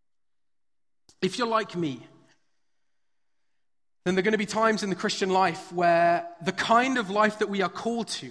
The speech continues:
the things that Jesus asks of us, the sort of things we read here in this list of virtues, when we see these things and we look at the Christian life and we think,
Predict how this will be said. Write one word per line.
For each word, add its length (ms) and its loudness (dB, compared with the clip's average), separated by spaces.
the 80 -6
things 360 -4
that 120 -8
Jesus 540 -8
asks 640 -6
of 240 -6
us, 400 -8
the 80 -4
sort 320 -2
of 80 -2
things 260 -2
we 120 -2
read 320 -2
here 320 -2
in 100 0
this 200 -4
list 460 -6
of 120 -4
virtues, 880 -6
when 120 2
we 100 0
see 340 0
these 240 -4
things 280 -2
and 80 0
we 60 -2
look 200 0
at 80 -6
the 80 -6
Christian 360 -6
life 260 -4
and 80 -8
we 60 -2
think, 220 -6